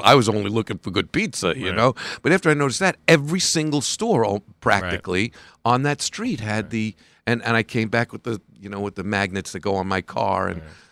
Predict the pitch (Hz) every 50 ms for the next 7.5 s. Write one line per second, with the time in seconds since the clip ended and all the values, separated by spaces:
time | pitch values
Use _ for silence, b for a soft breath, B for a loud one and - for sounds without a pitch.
0 | B B - - - 131 127 120 92 - 117 107 107 107 - 113 98 101 98 95
1 | 139 131 123 123 - 151 147 143 143 135 - 147 135 131 147 131 147 139 - 143
2 | 143 143 147 147 147 147 151 156 147 107 104 98 - 123 104 123 117 120 127 139
3 | 135 143 131 - - 95 92 139 143 143 127 135 127 143 120 - 135 139 127 107
4 | 80 - 95 82 80 78 76 73 73 - 110 123 135 135 113 98 117 101 87 104
5 | 98 95 90 82 82 78 73 73 71 - 82 82 80 82 - - - - - 208
6 | 202 202 - 190 202 202 - - - - - - - - - - 190 220 - -
7 | - 165 359 349 - 269 262 - 151 135